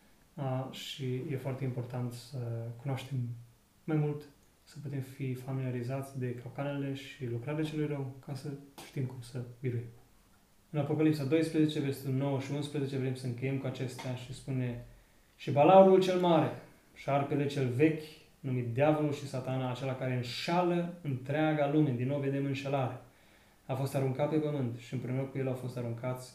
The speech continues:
și îngerii lui. Însă slujitorul lui Dumnezeu, cei care l-au biruit, l-au biruit prin sângele mielului, Iisus Hristos, și prin cuvântul mărturisirii lor,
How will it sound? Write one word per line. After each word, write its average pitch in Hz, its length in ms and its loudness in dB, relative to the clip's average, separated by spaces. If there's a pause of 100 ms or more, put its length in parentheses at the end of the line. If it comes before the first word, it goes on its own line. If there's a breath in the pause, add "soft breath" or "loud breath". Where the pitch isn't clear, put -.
și - 160 -14
îngerii 120 300 0
lui. 107 180 -10 (800 soft breath)
Însă 151 260 0
slujitorul 135 500 0
lui 185 100 4
Dumnezeu, 135 360 -2 (300)
cei - 160 -6
care 143 160 -2
l-au 135 180 0
biruit, 135 460 0 (160)
l-au 143 280 2
biruit 135 520 2
prin 135 300 -2
sângele 170 800 -4 (260)
mielului, 117 480 -2 (300)
Iisus 139 300 -10
Hristos, 120 400 -8 (600 loud breath)
și - 140 -8
prin 151 260 6
cuvântul 185 580 0
mărturisirii 156 760 0
lor, 127 520 -4